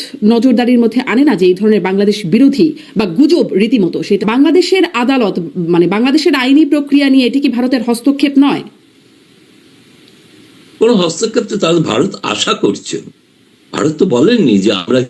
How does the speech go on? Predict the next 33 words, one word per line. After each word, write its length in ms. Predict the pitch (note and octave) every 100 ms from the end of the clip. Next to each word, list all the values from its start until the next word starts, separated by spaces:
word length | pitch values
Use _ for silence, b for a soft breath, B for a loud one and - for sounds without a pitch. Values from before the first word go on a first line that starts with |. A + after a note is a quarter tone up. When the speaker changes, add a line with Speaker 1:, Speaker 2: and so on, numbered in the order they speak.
| _ -
Speaker 2:
ওখানে 200 | C3+ C3
বিচারপতি 540 | A2+ G#2 B2+ B2+ B2+
বদলে 340 | A2+ A2 A2 G#2
দেবো। 260 | C#2+ C2+ - _ _ -
Speaker 1:
হুম। 120 | E3
Speaker 2:
তা 120 | A#2+
তো 160 | B2+ G#3
নয়। 300 | - D3 D3
আমরা, 280 | A2 F#2 A#2
ভারত 360 | C3+ E3 G3+ C#3+
বলছেন 440 | C3+ C#3+ E3+ A3
যে 180 | - A#2+ A#2+
পদ্ধতিতে 640 | B2+ B2 C3 F3+ E3 F3
বিচার 360 | C3 A#2 B2+
হওয়া 180 | B2 C#3+
উচিত 460 | A#2+ - A3+ C#4+ - _ _ _ -
সেটা 140 | G#3+
ন্যায়সঙ্গত 800 | B3 D#3 E3 E3+ G#3 G#3+ A3 A3+
বিচার 400 | F#3+ D#3+ F3+ F3+
হোক 200 | D#3+ C#4
এবং 180 | A3 F#3+ F3
তিনি 220 | G3 A3
আইনি 400 | E3 D3+ F3+ G3+
সুবিধা 380 | F3 D#3+ D#3 D3+
পান। 200 | - G2+ B B G#3
ধরুন, 180 | B3
চিন্ময় 440 | A#3+ F3 D#3+ F#3 G3
দাসের 280 | G3 G3+ G3+
কথা 200 | G3 F#3
কেন 260 | E3+ D3+
বলছেন? 380 | C3 A2 - G2+
চিন্ময় 340 | D3+ D3+ D#3
দাসের 300 | D#3+ D#3+ F3+